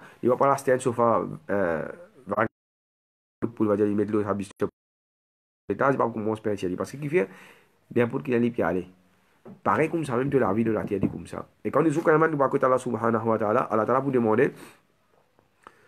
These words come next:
qui te fin faire, combien de temps tu traverses la terre?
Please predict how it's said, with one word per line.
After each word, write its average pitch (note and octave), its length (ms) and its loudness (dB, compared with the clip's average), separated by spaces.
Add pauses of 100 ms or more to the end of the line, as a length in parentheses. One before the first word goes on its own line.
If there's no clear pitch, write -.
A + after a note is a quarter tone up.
(1300)
qui D3 100 -4
te F3+ 140 6
fin D3+ 160 0
faire, C#3+ 340 4 (220)
combien E3+ 160 6
de F3+ 80 2
temps E3+ 100 2
tu D#3+ 60 0
traverses C3 320 2
la A2+ 240 2
terre? D3 260 2